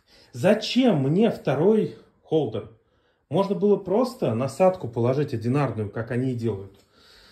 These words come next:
А, и вот в этом все китайцы. По сути, комплектация точно такая же, как на самой дешёвой iTop тридцать шесть ноль пять.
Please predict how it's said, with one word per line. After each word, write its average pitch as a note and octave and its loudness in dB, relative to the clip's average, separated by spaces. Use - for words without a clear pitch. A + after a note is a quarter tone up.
А, A3 6
и E3 4
вот A3 4
в A#3 0
этом C#4+ 4
все B3+ -2
китайцы. E3 2
По D#3 -4
сути, D3+ -4
комплектация F3+ -4
точно F3+ -4
такая G#3+ -2
же, D#3 -4
как D3+ -6
на D#3+ -4
самой D#3 0
дешёвой C3+ -2
iTop B2+ -2
тридцать C#3+ -4
шесть F#3 -2
ноль A2+ -2
пять. B2+ -6